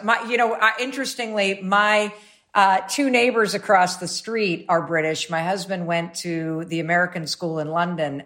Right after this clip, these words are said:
and we always joke around how, "Oh, here comes Mel. She's so frickin' sunny." You know, like, they're constantly on my case. But the fact is, is it working for you?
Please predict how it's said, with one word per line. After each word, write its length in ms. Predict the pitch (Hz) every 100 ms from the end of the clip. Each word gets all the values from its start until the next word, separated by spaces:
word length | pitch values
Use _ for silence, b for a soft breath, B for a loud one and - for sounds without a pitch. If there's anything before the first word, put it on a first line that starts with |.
| 175
and 380 | 165 156 160 151 b b
we 120 | 214
always 360 | 240 220 190 170
joke 400 | - 208 208 202
around 360 | 185 170 165
how, 280 | 170 175 175
"Oh, 500 | 285 392 392 349 285 208
here 120 | 247
comes 300 | 240 196 143
Mel. 320 | 180 190 180
She's 160 | 180 160
so 240 | 180 156 - _ -
frickin' 300 | 214 196 156
sunny." 480 | - 175 165 160 127
You 100 | 175 170
know, 140 | 165
like, 200 | 165 170 - - B B B
they're 100 | 220
constantly 640 | 226 226 226 247 220 214
on 220 | 208 196
my 120 | 185 175
case. 440 | 180 240 185 - b b b
But 160 | - 247
the 80 | 262
fact 560 | - - 302 320 320 -
is, 680 | 254 285 233 139 - - - _ _ _ _ _ _ -
is 200 | 349 339
it 120 | 330
working 460 | 311 370 359 302 247
for 160 | 208
you? 340 | 170 135 -